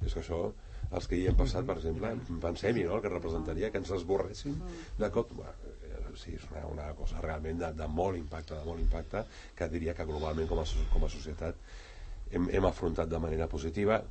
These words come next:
Speaker 1: com sempre, amb àmbits d'ombra, que tant de bo si tornés a repetir-se una situació així, doncs no, no es repetissin.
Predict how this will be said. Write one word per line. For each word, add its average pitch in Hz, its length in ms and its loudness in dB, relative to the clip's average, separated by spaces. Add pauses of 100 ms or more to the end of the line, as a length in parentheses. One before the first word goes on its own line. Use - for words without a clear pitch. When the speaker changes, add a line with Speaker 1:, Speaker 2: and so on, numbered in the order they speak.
Speaker 1:
com 71 160 -8
sempre, 78 460 -2
amb 73 200 2
àmbits 71 280 0
d'ombra, 80 420 0
que - 120 -6 (180)
tant 76 160 -6
de 76 120 -2
bo 73 140 -4
si 78 200 -4 (100)
tornés 78 300 -4
a 76 40 -10
repetir-se 76 520 -2 (460)
una 80 120 0
situació 80 360 -4
així, 80 200 -4
doncs 78 260 0
no, 71 320 -2
no 76 80 -4
es 71 60 -6
repetissin. - 540 -10